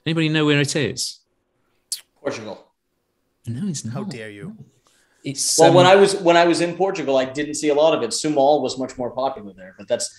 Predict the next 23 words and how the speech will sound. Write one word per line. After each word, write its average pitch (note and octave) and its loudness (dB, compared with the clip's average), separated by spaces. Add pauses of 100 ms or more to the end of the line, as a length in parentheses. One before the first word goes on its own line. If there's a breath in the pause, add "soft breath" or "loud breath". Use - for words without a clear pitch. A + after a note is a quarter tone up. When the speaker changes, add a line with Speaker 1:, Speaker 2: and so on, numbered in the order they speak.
(260 loud breath)
Speaker 2:
I'm E3+ 4
not F3 6
as D#3+ 2
Speaker 1:
Mm. - 0
Speaker 2:
well D#3+ 6
traveled D#3 4
as C#3 -4
Joe, C3+ 2
so A#2 -4
I'm, A#2 -10
I'm, B2+ -10
I, C3 -2
I - 2
had C#3 2
to C3 -4
throw C#3 0
that B2 0
guess B2+ -2
out A#2 -6
there. G#2+ -10 (720)
Speaker 1:
It's - 2
Speaker 3:
Uh, B3 -6
Speaker 1:
Scotland. G2+ -4